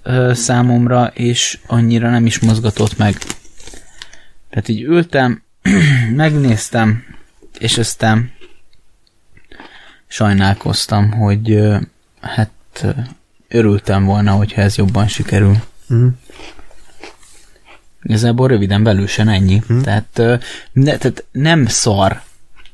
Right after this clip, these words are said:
Speaker 2: Mhm.
Speaker 1: És, ö, pont ez a, pont ez a helyzet, hogy nem, nem feltétlenül könnyű rajta fogást találni, mert nem szar, csak
Speaker 2: Csak a érdektelen.
Speaker 1: érdektelen,
Speaker 2: Mhm.
Speaker 1: igen.
Speaker 2: Ja, ugyanezt éreztem annó moziban is. Most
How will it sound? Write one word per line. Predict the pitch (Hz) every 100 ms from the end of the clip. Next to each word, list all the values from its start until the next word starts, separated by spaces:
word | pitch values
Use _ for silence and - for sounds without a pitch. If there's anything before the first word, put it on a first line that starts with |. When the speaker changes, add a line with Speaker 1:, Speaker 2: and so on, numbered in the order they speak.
| - - -
Speaker 2:
Mhm. | - 113 139
Speaker 1:
És, | 165 113 -
ö, | 110 117
pont | 113 160 131
ez | 120 113
a, | 120 120 123 - - _
pont | 139 127 123
ez | 113
a | 120
helyzet, | 117 120 117 110
hogy | 120 117 113 - - - -
nem, | 117 135 135 110 - - - - - -
nem | 131
feltétlenül | 143 117 - 107 110
könnyű | 104 113 113
rajta | 113 107 107
fogást | 104 110 120 120
találni, | - 120 120
mert | 123
nem | 143
szar, | - - 101 113
csak | - 120 - - - _
Speaker 2:
Csak | - 143
a | 123
érdektelen. | 98 95 87 - -
Speaker 1:
érdektelen, | 110 98 95 - 101 98
Speaker 2:
Mhm. | 117 151
Speaker 1:
igen. | 110 110 117 - - - - - - - - - - - - -
Speaker 2:
Ja, | - 90 90
ugyanezt | 120 104 95 -
éreztem | 92 92 95 92
annó | 87
moziban | 87 107 123 110 107
is. | 107 - - - - - - - -
Most | 98 85 - -